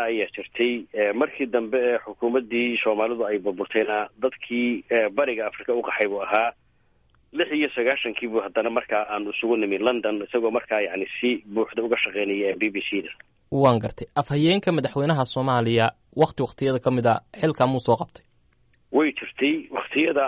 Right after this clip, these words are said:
Speaker 1: anigu aan ka imi, aan London joogay, eh, ayaa aan ku maqlay. Ilaa markaa ugu dambeysay ee xukuumaddii Soomaaliya ee Siyaad Barre ay burburaysana, eh, jagada waa hayay.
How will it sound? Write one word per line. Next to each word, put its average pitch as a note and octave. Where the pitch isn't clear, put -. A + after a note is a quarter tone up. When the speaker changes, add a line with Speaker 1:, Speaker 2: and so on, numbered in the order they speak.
Speaker 1:
anigu C#3
aan A#2
ka D3
imi, A#2
aan A2+
London A2
joogay, A2+
eh, F#2+
ayaa G#2+
aan F#2+
ku B2+
maqlay. A2
Ilaa C#3+
markaa E3+
ugu E3+
dambeysay C3+
ee B2+
xukuumaddii B2+
Soomaaliya A#2
ee G#2
Siyaad A#2+
Barre G#2
ay G#2+
burburaysana, A2
eh, G#2+
jagada C3
waa A2+
hayay. F2+